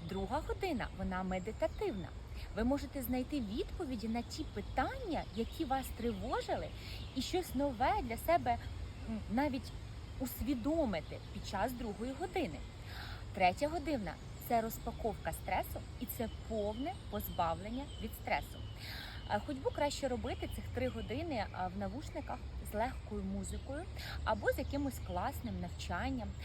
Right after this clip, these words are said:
а, яке, можливо, вам цікаво зараз проходити. Або просто спостерігати за природою і, е, просто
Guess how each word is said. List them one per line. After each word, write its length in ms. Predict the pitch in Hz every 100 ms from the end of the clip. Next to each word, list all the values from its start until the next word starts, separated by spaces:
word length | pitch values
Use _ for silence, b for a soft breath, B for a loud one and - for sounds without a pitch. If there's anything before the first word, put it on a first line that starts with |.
| B B B
а, 200 | 196 185
яке, 300 | 185 - 269
можливо, 460 | 233 185 220 214
вам 260 | 185 190 196 214 - - - -
цікаво 380 | - 196 196 196
зараз 220 | 175 180
проходити. 640 | - - - 160 - - - B B
Або 220 | - 208 277
просто 540 | - 262 392 494 359
спостерігати 680 | - 262 - 226 240 247 240
за 120 | 226
природою 760 | - 233 226 254 311 294 226 202 - 240
і, 180 | 226
е, 360 | 208 - 196 196 190 -
просто 360 | 196 208 -